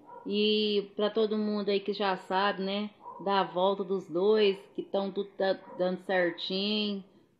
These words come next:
mas eles combinam, né, gente, são compatíveis um com o outro, porque se voltaram e tão junto, né, lutando por esse amor aí de infância,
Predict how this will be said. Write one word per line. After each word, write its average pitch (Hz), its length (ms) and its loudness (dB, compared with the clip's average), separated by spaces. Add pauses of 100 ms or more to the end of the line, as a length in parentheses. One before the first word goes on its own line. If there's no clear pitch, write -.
(100)
mas 196 460 2
eles 196 600 2
combinam, 277 640 4
né, 254 180 4
gente, 175 340 -2
são 220 140 -2
compatíveis 240 640 0
um - 20 -6
com 285 140 -6
o 262 100 4
outro, 190 280 2
porque 185 760 0
se - 100 -4
voltaram 190 680 0
e 190 40 -6
tão 185 300 -4
junto, 208 440 -4
né, 196 200 -4 (460)
lutando 196 520 0
por 190 140 -2
esse 190 280 0
amor 185 440 2
aí 185 220 2
de 175 560 0
infância, 202 800 0